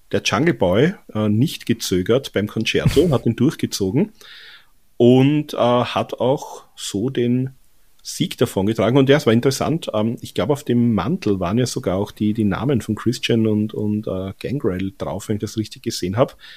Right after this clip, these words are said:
Beziehungsweise hat, glaub ich, sogar, äh, Michael Cole den Christian mal irgendwann zwischendurch erwähnt. Also fand ich auch sehr interessant. Aber da auf jeden Fall, äh, mit dem Concerto den Sieg geholt und den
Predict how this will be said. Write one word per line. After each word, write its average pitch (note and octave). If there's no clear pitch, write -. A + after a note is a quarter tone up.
Beziehungsweise A2
hat, -
glaub G2+
ich, A2
sogar, G#2
äh, G2+
Michael G2
Cole C3+
den C3
Christian A#2+
mal F#2+
irgendwann G2+
zwischendurch G#2
erwähnt. F#2+
Also G#2
fand G2+
ich G#2
auch -
sehr G2+
interessant. G2+
Aber A2+
da -
auf C3+
jeden C3+
Fall, A#2+
äh, G#2+
mit G#2+
dem G2
Concerto F#2
den E2
Sieg -
geholt F2
und -
den F2